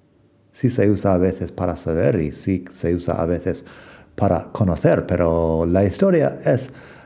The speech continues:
más larga. Tenemos más que decir sobre saber, conocer,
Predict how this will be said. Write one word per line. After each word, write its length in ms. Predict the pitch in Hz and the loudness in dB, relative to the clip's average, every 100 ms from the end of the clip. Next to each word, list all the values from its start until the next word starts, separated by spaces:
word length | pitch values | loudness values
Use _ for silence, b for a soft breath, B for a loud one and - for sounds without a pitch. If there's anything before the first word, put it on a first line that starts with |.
| B - | B -2
más 420 | 95 98 92 85 | 2 4 2 2
larga. 480 | 82 78 80 85 78 | 2 2 0 -2 0
Tenemos 640 | 120 147 143 120 - - - | 0 2 2 0 -6 -14 -4
más 760 | 95 113 113 95 - - - B B B B - | 2 2 2 0 -8 -10 -12 B B B B -4
que 120 | 92 | -2
decir 600 | 82 98 87 85 82 - | 0 0 2 2 0 -4
sobre 420 | - 98 87 87 | -2 0 2 0
saber, 680 | 82 98 87 107 107 104 101 B B B B B | 2 2 4 4 4 2 -2 B B B B B
conocer, 840 | - 104 95 - 95 95 95 90 | 0 2 2 2 4 4 2 -2